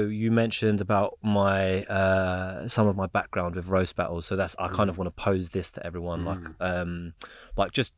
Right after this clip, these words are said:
Speaker 1: your general impressions of roast battles, some of your favourites,
Speaker 2: Mm.
Speaker 1: um, maybe even, like, frustrations, possibly, but just general.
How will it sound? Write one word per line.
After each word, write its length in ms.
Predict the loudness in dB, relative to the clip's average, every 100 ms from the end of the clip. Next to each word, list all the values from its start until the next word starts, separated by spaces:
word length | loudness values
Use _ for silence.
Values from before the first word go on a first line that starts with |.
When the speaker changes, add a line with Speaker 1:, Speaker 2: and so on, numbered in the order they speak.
| 2
Speaker 1:
your 140 | 2
general 560 | 4 2 4 4 2 2
impressions 720 | -4 2 4 4 2 2 2
of 140 | 0
roast 340 | 4 6 4 2
battles, 480 | 2 4 4 2 2
some 180 | 2
of 120 | 2 0
your 120 | -4
favourites, 1120 | 0 2 4 2 0 -2 -8 -10 -12 -14 -8
Speaker 2:
Mm. 540 | -2 0 0 -2 -6 0
Speaker 1:
um, 1200 | 4 4 4 2 0 0 -2 -4 -6 -6 -8 -12 _ _
maybe 220 | 0 2 2
even, 200 | 2 0
like, 200 | 0 2
frustrations, 960 | 2 2 0 2 4 4 0 -2 -4
possibly, 600 | 0 0 0 2 4 2
but 180 | 2 0
just 320 | -2 -4 _
general. 500 | 2 4 6 4 2